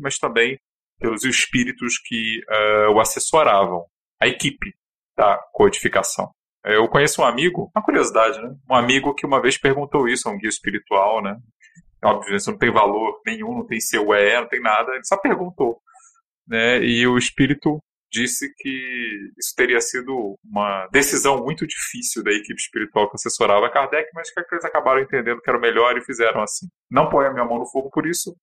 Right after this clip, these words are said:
é impossível. Eu acho que é saudável que a gente pense que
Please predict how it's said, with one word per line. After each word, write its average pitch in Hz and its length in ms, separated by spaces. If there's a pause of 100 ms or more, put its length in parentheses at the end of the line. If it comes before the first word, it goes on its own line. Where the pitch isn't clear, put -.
(120)
é 117 60
impossível. 135 640 (180)
Eu 147 160
acho 143 260
que - 80
é 147 240
saudável 135 720
que 120 80
a 117 40
gente 110 320
pense 117 440
que 123 240